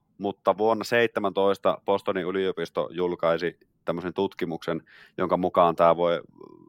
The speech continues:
olla mahdollista havaita myös elävillä henkilöillä. Ja sitten tää, miten tää liittyy näihin kontaktilajeihin ja, äh, kohta tullaan tähän, miten tää liittyy myös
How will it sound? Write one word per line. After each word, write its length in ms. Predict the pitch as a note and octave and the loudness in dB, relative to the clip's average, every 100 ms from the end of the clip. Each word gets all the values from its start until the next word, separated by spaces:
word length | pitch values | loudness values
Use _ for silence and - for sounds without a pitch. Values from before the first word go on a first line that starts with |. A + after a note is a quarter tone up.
| _ | _
olla 240 | - F2 | -2 0
mahdollista 440 | E2+ F2+ F#2 E2+ E2+ | 0 2 2 0 0
havaita 300 | E2 E2+ E2 | 2 2 2
myös 200 | D#2+ - | -6 -2
elävillä 380 | F2 D#2+ D#2 D#2+ | 2 2 2 -4
henkilöillä. 560 | D#2+ D#2+ D#2 D2+ E2 - _ - - - - - - | -6 -6 -4 -4 -4 -6 _ -20 -18 -18 -20 -20 -2
Ja 80 | F#2 | 2
sitten 460 | C3 D3+ - B2 F#2+ | 2 2 2 0 6
tää, 180 | B2 | 6
miten 260 | C#3+ C#3 A2+ | 6 2 4
tää 160 | G#2 G#2+ | 4 6
liittyy 400 | A2+ A2+ G#2 F#2+ | 4 0 -2 -2
näihin 240 | F2+ F2+ | -2 -2
kontaktilajeihin 960 | G#2+ G#2 G2 - F2 F2 E2+ E2+ F2+ E2+ | -2 -2 -4 -4 -2 0 0 -2 -4 -4
ja, 120 | F2 | -4
äh, 60 | - G#1 G#1 G1+ - _ _ _ _ _ _ | -6 -18 -18 -20 -20 _ _ _ _ _ _
kohta 260 | - G#2 G#2+ | 0 0 0
tullaan 320 | F#2 F2+ F2 | -2 0 0
tähän, 200 | F#2 G2 | 0 -2
miten 180 | F#2 E2 | -2 0
tää 120 | F2 | 0
liittyy 260 | F2 - E2+ | 0 -2 -6
myös 140 | E2 | -4